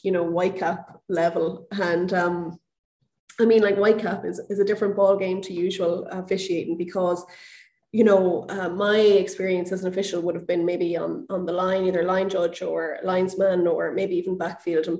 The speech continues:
backfield is usually a quiet enough day, which can be quite pleasant. But, um, anyway, Steve Moles as director was brilliant in that he was definitely very good at, um, pushing me past my comfort zone. So he was really pushing for me to, to go for the Whitecap, and, and so I did. And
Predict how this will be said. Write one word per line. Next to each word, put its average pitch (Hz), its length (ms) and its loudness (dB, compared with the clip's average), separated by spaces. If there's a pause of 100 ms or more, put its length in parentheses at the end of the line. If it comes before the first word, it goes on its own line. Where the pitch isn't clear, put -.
backfield 190 360 -2
is 185 140 -4
usually 180 280 -2
a - 60 -14
quiet 190 240 -2
enough 175 260 -2
day, 185 260 -4
which 175 200 -8
can 170 100 -8
be 170 60 -10
quite 180 240 -8
pleasant. 180 420 -4 (100)
But, 175 140 -6
um, 185 380 -10 (200)
anyway, 196 440 4
Steve 190 340 -6
Moles 190 360 2
as 185 140 -2
director 185 540 0
was 170 220 0 (920)
brilliant 240 540 8
in 214 120 6
that 202 120 4
he 214 100 6
was 202 180 2
definitely 214 380 0
very 196 360 2
good 190 240 -4
at, 185 280 -6
um, 170 420 -4
pushing 214 380 0
me 190 180 0
past 180 300 -4
my 175 80 -4
comfort 185 420 -6
zone. 175 280 -2
So 170 120 -4
he 214 220 -4
was 202 160 4
really 180 160 -2
pushing 185 380 -6
for 180 120 -8
me 170 280 -2
to, 160 340 -2
to - 140 -18
go 175 120 -4
for 175 120 -10
the 165 100 -2
Whitecap, 180 520 -4
and, 165 300 -4
and 160 180 -8
so 160 200 -2
I 151 60 0
did. 226 400 6
And 156 260 -4